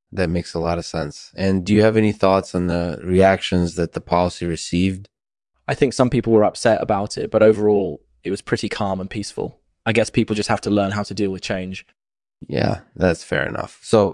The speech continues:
Speaker 1: Harry, I really appreciate you coming on the podcast. It was really interesting to talk to you about all of this stuff.
Speaker 2: No problem. It was my pleasure. Thank you.
Speaker 1: You're welcome. Take care.
Speaker 2: You too. Thanks for having me.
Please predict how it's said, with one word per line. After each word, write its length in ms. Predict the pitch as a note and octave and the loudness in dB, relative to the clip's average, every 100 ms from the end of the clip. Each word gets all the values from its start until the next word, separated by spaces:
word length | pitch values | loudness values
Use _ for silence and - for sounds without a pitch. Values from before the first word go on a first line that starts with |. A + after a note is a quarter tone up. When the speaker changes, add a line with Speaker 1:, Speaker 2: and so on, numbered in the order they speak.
| F#2+ | 2
Speaker 1:
Harry, 260 | A#2 A2 | 4 6
I 60 | G2 | 6
really 300 | G#2 A#2 A2+ | 6 6 4
appreciate 560 | G2+ - G#2 - F2 - | 2 0 -2 0 0 0
you 280 | F2+ F2+ | 0 0
coming 300 | F2+ F2 F2+ | -2 -2 -2
on 140 | D#2+ D#2+ | -2 -4
the 80 | D2 | -2
podcast. 640 | D#2 D#2+ - - - - _ - | -2 -2 -4 -8 -8 -12 _ -2
It 80 | G2+ | 2
was 180 | F#2+ | 4
really 160 | A2 G#2 | 4 4
interesting 420 | G#2 F#2+ - F2 | 2 -2 -4 -4
to 100 | E2 | -4
talk 300 | E2 F#2 F2 | -2 0 -2
to 100 | - | -4
you 60 | E2 | -4
about 340 | E2 E2+ D#2 | 0 0 0
all 240 | - E2 D#2+ | 0 -2 -2
of 80 | D#2+ | -4
this 160 | D2 | -6
stuff. 380 | - - - - _ _ _ _ _ | -6 -6 -6 -14 _ _ _ _ _
Speaker 2:
No 580 | - A2+ A2 G#2+ G2+ G2+ _ _ | -4 2 4 4 2 -2 _ _
problem. 380 | - G2 - B2+ _ | -2 -2 -2 -14 _
It 100 | - | 0
was 80 | A2+ | 4
my 140 | B2+ | 4
pleasure. 420 | A2 B2 - A2 - _ | 4 2 2 -2 -10 _
Thank 240 | B2 A#2 A2 | -2 0 0
you. 160 | G#2+ - _ _ _ _ _ _ | -2 -4 _ _ _ _ _ _
Speaker 1:
You're 120 | - G2 | 0 4
welcome. 540 | G#2+ G#2 E2+ C2 - _ | 4 4 -2 -10 -14 _
Take 220 | A2 G2+ | 0 2
care. 420 | A2 F#2 - - _ _ _ _ _ _ - | 2 2 0 -6 _ _ _ _ _ _ 0
Speaker 2:
You 300 | B2+ B2 A#2 | 4 4 2
too. 520 | - A#2+ A2 G#2 G2+ _ - | 4 4 6 2 -4 _ -2
Thanks 240 | C3+ A2+ | 0 0
for 60 | A#2+ | 0
having 300 | A#2 G2+ G2+ | 0 2 -2
me. 300 | F2+ G2 | -2 -6